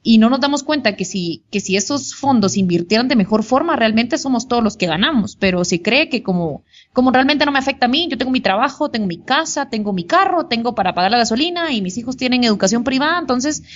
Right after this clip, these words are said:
no tengo por qué meterme. Cuando en realidad, si todos nos involucráramos,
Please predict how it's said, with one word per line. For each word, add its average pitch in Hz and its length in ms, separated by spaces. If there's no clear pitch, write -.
no 226 140
tengo 226 180
por 185 140
qué 175 80
meterme. 190 480
Cuando 190 220
en 185 80
realidad, 185 600
si 214 320
todos 226 300
nos 285 140
involucráramos, 208 960